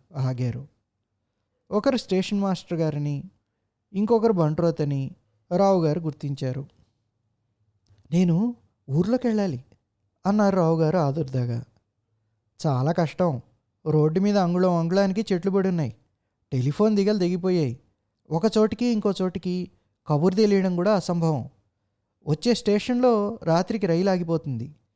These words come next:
గాలివాన చాలా తీవ్రంగా ఉంటుందని, ముప్పై ఆరు గంటల వరకు తగ్గదని మాకు వార్తొచ్చింది. కానీ స్టేషన్లో ఇంకెవరూ లేరే. నేనేం చేస్తాను?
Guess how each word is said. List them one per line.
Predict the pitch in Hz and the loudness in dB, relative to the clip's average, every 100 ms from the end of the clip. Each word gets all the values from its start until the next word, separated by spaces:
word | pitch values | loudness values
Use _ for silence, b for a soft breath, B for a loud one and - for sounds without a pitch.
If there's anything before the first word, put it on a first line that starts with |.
| _ _ _ - 131 | _ _ _ -12 -4
గాలివాన | 143 165 233 240 240 226 | 0 2 4 4 2 2
చాలా | 220 214 | 2 2
తీవ్రంగా | 185 180 190 185 | 0 0 0 0
ఉంటుందని, | 185 175 170 170 165 165 - _ _ _ 160 | -2 -2 -4 -2 -2 -4 -8 _ _ _ -6
ముప్పై | 165 180 202 | -4 0 2
ఆరు | 196 180 | 4 2
గంటల | 175 185 220 | 0 0 2
వరకు | 220 220 | 2 0
తగ్గదని | 196 156 175 180 202 214 175 190 _ _ _ - | -2 -2 0 0 0 0 -2 -6 _ _ _ -4
మాకు | 175 170 | -2 2
వార్తొచ్చింది. | 196 170 - 196 - 147 117 139 _ _ _ _ _ _ _ _ _ _ _ - | 2 0 -2 -4 -4 -6 -6 -12 _ _ _ _ _ _ _ _ _ _ _ -4
కానీ | 226 254 247 202 165 | 0 2 0 -2 -6
స్టేషన్లో | - 165 175 240 262 | -4 -2 0 0 0
ఇంకెవరూ | 233 214 202 | 0 0 2
లేరే. | 233 185 196 202 196 - _ _ _ _ _ _ _ _ _ _ _ _ _ | 0 0 0 -2 -4 -10 _ _ _ _ _ _ _ _ _ _ _ _ _
నేనేం | 139 139 151 220 247 | -4 0 2 2 0
చేస్తాను? | 220 - 170 160 156 | -2 -2 -6 -4 -6